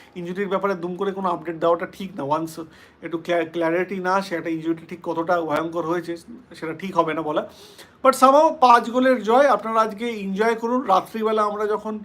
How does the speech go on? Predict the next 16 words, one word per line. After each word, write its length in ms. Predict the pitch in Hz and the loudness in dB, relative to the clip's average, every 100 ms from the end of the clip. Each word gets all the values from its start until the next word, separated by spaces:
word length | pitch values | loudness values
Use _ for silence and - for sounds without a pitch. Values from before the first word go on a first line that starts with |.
| - - - - | -16 -20 -20 -6
আহ, 220 | 165 175 | -2 0
অ্যানালিসিস 840 | 170 175 180 208 214 220 226 214 | 0 0 -2 -2 -4 -4 -10 -8
নিয়ে 160 | 202 208 | -6 0
আসবো, 240 | 196 190 | 0 -2
সেখানে 380 | 202 202 196 196 | -4 -4 -2 -2
আপনারা 340 | 196 202 202 | -2 0 2
অনেক 320 | 185 180 208 208 | 2 0 -4 -8
কিছু 320 | 202 220 202 | -10 -4 -2
আপনাদের 320 | 180 190 202 196 | -2 -4 -6 -6
থেকেও 220 | 226 226 | -2 0
জানার 260 | 202 190 | 0 -2
চেষ্টা 300 | 196 185 180 | -4 -8 -4
করবো 200 | 190 185 | -4 0
আপনাদের 400 | 185 170 185 196 | 0 0 -4 -4
কী 140 | 190 196 | -8 -2
লাগছে। 480 | 175 175 170 156 | 2 2 2 -6